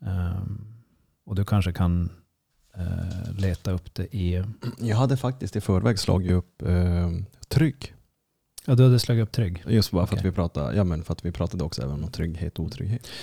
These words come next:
Speaker 1: Om du kan läsa vad,
Speaker 2: Trygg.
Speaker 1: vad, vad det står om trygg i ordboken.
Speaker 2: Mm.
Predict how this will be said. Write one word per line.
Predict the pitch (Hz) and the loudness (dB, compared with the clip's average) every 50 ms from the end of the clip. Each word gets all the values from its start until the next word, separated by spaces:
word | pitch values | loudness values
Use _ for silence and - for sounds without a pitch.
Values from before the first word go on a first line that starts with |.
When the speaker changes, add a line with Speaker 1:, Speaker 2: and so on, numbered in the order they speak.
| - - - _ | -16 -18 -16 _
Speaker 1:
Om | - - 117 117 | 0 4 6 6
du | 120 117 110 101 95 - | 6 6 4 2 0 -2
kan | - 117 113 | 0 2 4
läsa | 107 104 92 - - - 117 | 4 4 4 2 2 2 2
vad, | 101 98 98 95 95 95 87 101 101 98 - - 95 - | 4 4 4 4 4 2 0 0 -2 -4 -6 -6 -2 0
Speaker 2:
Trygg. | 147 147 87 - | 2 2 2 0
Speaker 1:
vad, | - - - - | -4 -10 -14 -8
vad | 123 120 107 95 | -2 2 4 4
det | 90 | 4
står | - - 104 104 104 | 4 2 4 4 4
om | 95 90 90 | 4 2 2
trygg | - - 98 92 87 90 | 2 2 2 2 2 0
i | 80 82 85 | -2 -2 0
ordboken. | 87 87 90 95 107 101 - - 92 - - - - - | 0 0 0 0 -2 -4 -4 -4 -6 -8 -10 -12 -6 0
Speaker 2:
Mm. | 104 107 135 180 | 0 2 2 0